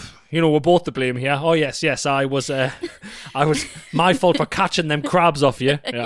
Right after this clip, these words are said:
Speaker 2: Yeah.
Speaker 1: yeah, you,
Speaker 2: It was when I
Speaker 1: shame
Speaker 2: didn't
Speaker 1: on you.
Speaker 2: make your tea that night, wasn't it, that you thought, "I'm gonna get these crabs and crab you up."
Speaker 1: Oh,
Speaker 2: Snippety
Speaker 1: God.
Speaker 2: snap. Okay. A month or two after the crab discovery,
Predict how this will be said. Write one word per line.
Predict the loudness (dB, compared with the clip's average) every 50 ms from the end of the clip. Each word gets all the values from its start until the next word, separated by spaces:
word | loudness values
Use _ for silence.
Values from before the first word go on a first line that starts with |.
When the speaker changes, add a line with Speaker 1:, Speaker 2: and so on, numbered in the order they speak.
| -4 -4
Speaker 2:
Yeah. | -6 -6
Speaker 1:
yeah, | -8 -10
you, | -10 -12 -12 -12 -4 -2
Speaker 2:
It | -2 0
was | 0 -2 -2
when | -2 0 2
I | 2
Speaker 1:
shame | 2
Speaker 2:
didn't | 2 2 2
Speaker 1:
on | 2
you. | 2 2
Speaker 2:
make | 2 2 0 -2
your | -6
tea | -4 -2 -2 -2 0 0
that | -2 -2 -2 -2
night, | -2 -4 -2 -2
wasn't | -2 -2 -2 -2 -6 -6
it, | -6 -6
that | -6 -6
you | -6 -6
thought, | -6 -4 -4 -2 0 0
"I'm | 0 0 -2 -2 -4
gonna | -6 -8 -8 -8 -6
get | -6 -8 -8 -8 -10
these | -10 -8 -8 -8 -6
crabs | -4 -2 -2 -2 -2 -2 -4 -6 -10 -12 -14 _ _ _
and | -6 -4 -4 -8 -10 -14 -14 -10
crab | -4 0 0 0 0 0 -2 -4
you | -4 -2 -2
up." | -2 -4 -4 -8 -14 -20 _ _ _ _ _ _ -20
Speaker 1:
Oh, | -20 -20 -20 _ _
Speaker 2:
Snippety | -20 -12 -10 -8 -8 -8 -8 -10 -10 -10 -12
Speaker 1:
God. | -16 -14
Speaker 2:
snap. | -12 -12 -12 -12 -14 _ _ _ -20 -20 -20 -20 -12 -6
Okay. | -6 -4 -4 -4 -6 -6 -8 _ _ _ _ _ _ _ _ _ _ -2
A | 0
month | 2 2 0 0 -2
or | -6 -6
two | -6 -4 -2 -2
after | -2 -2 -4 -6 -10
the | -10 -12
crab | -8 -2 -2 -2 -2 -2
discovery, | -6 -10 -14 -10 -10 -10 -10 -8 -10 -10 -12 -12